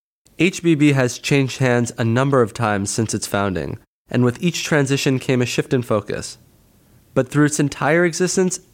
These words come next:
H B B has focused on text. Eventually, beatboxers searched for a medium that could handle audio recording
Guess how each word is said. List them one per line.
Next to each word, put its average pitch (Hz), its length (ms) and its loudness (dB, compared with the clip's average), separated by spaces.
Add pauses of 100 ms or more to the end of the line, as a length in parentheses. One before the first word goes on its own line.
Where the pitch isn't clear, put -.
(120)
H 147 240 -2
B 139 100 2
B 131 220 2
has 127 160 -2
focused 120 480 -2
on 104 160 -2
text. - 520 -10 (720)
Eventually, 120 760 0 (360)
beatboxers 165 540 0
searched 156 280 0
for 135 140 0
a 117 60 2
medium 120 340 2
that 107 160 0
could 107 100 -4
handle 113 300 0
audio 127 360 2
recording 76 540 -4